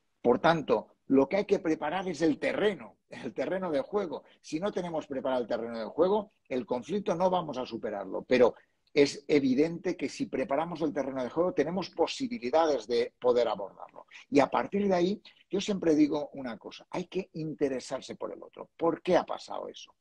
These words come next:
¿Cuáles son los motivos? Y eso implica preguntar, poner las orejas muy claras y preguntar, preguntar y preguntar. No preguntar para que nos respondan algo que va y punto, sino preguntar para intentar conocer bien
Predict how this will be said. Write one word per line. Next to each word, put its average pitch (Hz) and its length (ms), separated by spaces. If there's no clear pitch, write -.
¿Cuáles 185 260
son 165 140
los 117 180
motivos? 95 540
Y 202 160
eso 208 160
implica 196 500
preguntar, 123 720
poner 180 280
las 180 180
orejas 127 400
muy 147 220
claras 107 420
y 151 100
preguntar, 147 760
preguntar 123 560
y 123 60
preguntar. 98 560
No 196 140
preguntar 165 560
para 120 180
que 117 100
nos 113 140
respondan 143 440
algo 123 340
que 110 140
va 131 320
y 135 100
punto, 190 380
sino 120 320
preguntar 117 680
para 131 240
intentar 117 580
conocer 120 520
bien 180 460